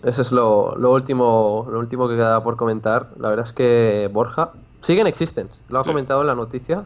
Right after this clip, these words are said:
Speaker 1: si no me equivoco. E incluso hizo, hizo un tweet longer, que él sigue en Existence, que de momento, pues, eh, necesita esperar. No van a competir en esta Open Cup dos como Existence.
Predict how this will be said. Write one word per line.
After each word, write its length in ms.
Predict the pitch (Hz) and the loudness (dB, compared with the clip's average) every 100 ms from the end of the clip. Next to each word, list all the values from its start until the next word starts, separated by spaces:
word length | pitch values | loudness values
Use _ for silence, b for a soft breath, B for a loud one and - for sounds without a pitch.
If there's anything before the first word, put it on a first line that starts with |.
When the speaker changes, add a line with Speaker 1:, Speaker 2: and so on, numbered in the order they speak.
| - | -8
Speaker 1:
si 80 | |
no 80 | 120 | -4
me 140 | 120 120 | -4 -4
equivoco. 480 | 117 110 120 165 B B B B - | -6 -4 -4 -4 B B B B -6
E 80 | 123 | -2
incluso 300 | 117 123 120 | -2 0 -2
hizo, 580 | 113 110 107 101 104 - | 0 2 2 2 0 -6
hizo 200 | 117 123 | -6 -2
un 80 | 113 | 0
tweet 180 | 117 110 | 0 -2
longer, 360 | 104 117 131 151 - B B B B - | 0 0 0 -2 -10 B B B B 0
que 280 | 127 120 120 | 2 2 2
él 300 | 139 151 135 | 0 0 -4
sigue 280 | - 135 123 | -2 0 2
en 80 | |
Existence, 600 | 117 120 151 - 202 - - | 0 -4 -6 -4 -4 -6 -2
que 80 | |
de 120 | 123 117 | 2 4
momento, 440 | 113 120 127 127 | 4 2 0 -2
pues, 520 | 113 107 101 113 - | 2 2 0 -4 -6
eh, 380 | 110 110 104 101 | 0 2 2 0
necesita 400 | 113 117 120 127 | -2 -4 -2 -2
esperar. 400 | 123 - 120 165 | -2 0 2 2
No 100 | 135 | 0
van 120 | 127 127 | 0 0
a 60 | |
competir 340 | 123 120 117 113 | -2 -4 -2 -2
en 80 | |
esta 160 | 110 123 | -2 -2
Open 240 | 113 113 | -2 -2
Cup 180 | 113 107 | -2 -2
dos 300 | 107 170 - _ - - | -2 -4 -6 _ -20 -4
como 560 | 127 120 110 107 101 | 0 2 2 2 0
Existence. 600 | 110 113 131 - 180 208 | -4 -6 -8 -4 -4 -4